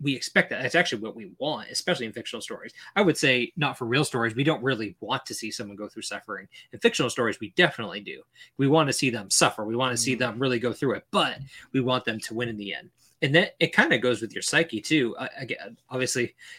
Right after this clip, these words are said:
Speaker 1: uh, um, uh, disclaimer, Steve and I are not, uh, scientists or, um,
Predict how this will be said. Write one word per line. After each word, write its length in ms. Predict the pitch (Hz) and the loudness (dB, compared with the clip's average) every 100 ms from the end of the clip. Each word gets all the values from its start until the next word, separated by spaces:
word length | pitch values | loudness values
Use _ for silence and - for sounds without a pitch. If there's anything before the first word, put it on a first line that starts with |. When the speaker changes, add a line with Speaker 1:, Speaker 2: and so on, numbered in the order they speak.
| _ - | _ 0
Speaker 1:
uh, 380 | 123 117 107 113 | 2 2 -2 -8
um, 380 | - 123 110 104 - _ _ _ - - | -6 -6 -6 -10 -16 _ _ _ -20 -10
uh, 100 | 113 | 0
disclaimer, 520 | 127 170 156 120 117 | 4 4 4 2 0
Steve 240 | - 170 | 8 8
and 100 | 135 | 8
I 220 | 120 117 117 | 0 0 0
are 140 | 117 | -2
not, 280 | 120 113 113 | -2 -4 -8
uh, 260 | 110 110 110 _ | -8 -10 -12 _
scientists 560 | - 127 110 120 - | 0 0 0 -4 -2
or, 260 | 123 107 107 | -2 -2 -2
um, 320 | 104 104 101 | -4 -8 -12